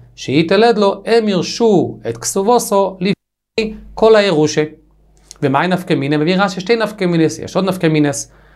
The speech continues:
שתי נפקא מינס שרש"י מביא, שאם רחל הייתה לה כסובה של חמש מאות, הוסיף לה עוד שלוש מאות, ולליה היה,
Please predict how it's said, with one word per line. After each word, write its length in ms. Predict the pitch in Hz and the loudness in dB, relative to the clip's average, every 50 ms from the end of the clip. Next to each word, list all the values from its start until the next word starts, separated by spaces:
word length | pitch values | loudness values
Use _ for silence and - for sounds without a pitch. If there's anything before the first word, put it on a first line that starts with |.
| _ _ _ _ _ _ _ | _ _ _ _ _ _ _
שתי 180 | - - 196 202 | -6 -4 -2 -2
נפקא 200 | 202 196 - 190 | -2 -2 -2 -2
מינס 120 | 190 185 | -2 -2
שרש"י 340 | 185 156 165 175 175 - 190 | 0 0 0 0 0 0 0
מביא, 300 | 185 156 117 120 120 120 - - - - - _ _ _ _ _ | 0 0 0 -2 -4 -6 -8 -12 -18 -20 -20 _ _ _ _ _
שאם 320 | - - 165 180 214 214 175 | -6 -2 0 0 0 2 2
רחל 300 | 165 180 190 190 - 160 | 2 2 2 0 0 -2
הייתה 220 | 147 147 170 170 | 0 0 0 0
לה 80 | 165 151 | 0 0
כסובה 380 | 156 - - - 202 185 170 160 147 135 113 104 107 | -2 -4 -2 -2 0 2 2 2 2 0 -2 -6 -8
של 680 | 110 - - 170 156 151 139 131 120 110 104 95 90 85 87 - - | -10 -4 0 2 2 2 0 -2 -4 -6 -6 -8 -8 -10 -12 -14 -8
חמש 420 | - - 147 202 226 240 - - | -4 -2 0 2 2 0 0 -2
מאות, 180 | 143 117 117 120 | -2 -2 -2 -2
הוסיף 360 | 120 107 - 214 196 - - | -4 -2 -2 -2 -2 0 0
לה 60 | 156 | 0
עוד 120 | 165 175 | 0 0
שלוש 260 | 170 - 151 143 - - | -2 -2 -4 -4 -4 -8
מאות, 240 | 107 90 - - - _ _ _ _ _ _ _ - | -12 -12 -14 -16 -20 _ _ _ _ _ _ _ -2
ולליה 640 | 143 151 160 156 143 131 131 131 147 175 180 165 | 2 4 4 4 2 0 0 0 0 2 2 2
היה, 180 | 151 151 160 | 2 0 0